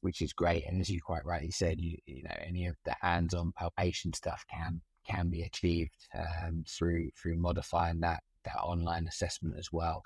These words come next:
So, so, um, so yeah, that's good. So yeah, subjective assessment, brilliant. Um, looking at those, those aggravating factors during, uh, the objective assessment as well, maybe just trying to find ways for which they can do those movements. You know, if they're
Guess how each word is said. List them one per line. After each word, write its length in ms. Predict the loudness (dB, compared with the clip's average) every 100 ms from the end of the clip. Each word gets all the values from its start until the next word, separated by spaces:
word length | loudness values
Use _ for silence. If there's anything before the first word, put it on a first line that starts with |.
| -4
So, 80 | -2 4
so, 320 | 4 6 4
um, 280 | 2 2 -2
so 140 | 0
yeah, 220 | 0 0 -4 -4
that's 240 | -4 -2
good. 260 | 0 2 2
So 200 | 2 4
yeah, 200 | 6 6 4
subjective 480 | 0 4 4 4 0
assessment, 720 | 4 4 4 2 4 2 -2 _ -16 -4
brilliant. 640 | 2 6 6 6 4 0 -2
Um, 600 | 0 2 2 2 2 2 2
looking 340 | 2 2 0
at 140 | 0 2
those, 420 | 2 2 0 0
those 200 | 2 4
aggravating 560 | 4 4 2 0 -2 -2
factors 380 | -2 -2 -4 0
during, 400 | 2 2 2 0
uh, 380 | 2 2 0 0
the 100 | -2
objective 420 | 0 -2 -2 -2
assessment 480 | -2 0 -2 -2 -4
as 140 | -4 0
well, 340 | 2 2 2
maybe 220 | 2 0
just 280 | 0 -2 -4 -4
trying 220 | 0 0
to 80 | 0
find 320 | 0 2 2 2
ways 360 | 2 2 0 -2
for 80 | -2
which 240 | -2 -6
they 100 | -20 _
can 240 | -16 -12
do 60 | -10
those 240 | -12 -18
movements. 460 | -20 -18 -12 -12 -14 _ _ _ _
You 80 | -20
know, 60 | -20 _ -20
if 100 | -20
they're 120 | -20